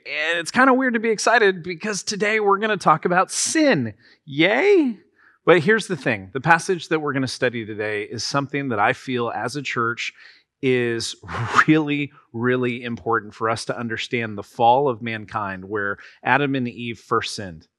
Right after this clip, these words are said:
Today, we're covering something that I think is possibly the most important passage in all of Scripture, because you know why? I love the gospel. You know I love the gospel of grace, the finished work of Jesus.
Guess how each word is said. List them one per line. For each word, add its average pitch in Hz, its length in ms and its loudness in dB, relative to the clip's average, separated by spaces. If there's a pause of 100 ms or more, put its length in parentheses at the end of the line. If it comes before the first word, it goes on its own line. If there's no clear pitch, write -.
(360)
Today, 160 320 4
we're 160 220 2
covering 175 480 0
something 127 420 -2
that 123 100 0
I 123 80 4
think 139 280 -6
is 135 100 -4
possibly 156 540 -2
the 123 80 -4
most 143 240 -2
important 175 480 -2
passage 139 640 0 (200)
in 156 140 0
all 156 320 4
of 170 80 0
Scripture, 156 500 0
because 139 520 -2
you 170 100 -4
know 175 140 2
why? 202 400 6 (920)
I 196 160 2
love 190 540 6
the 175 80 -2
gospel. 175 640 0
You 180 220 2
know 208 320 6
I 160 100 8
love 123 320 0
the 120 80 -8
gospel 110 400 -2
of 101 100 -10
grace, 92 300 -8
the 143 120 -2
finished 208 560 0
work 151 260 0
of 117 100 -6
Jesus. 104 480 -8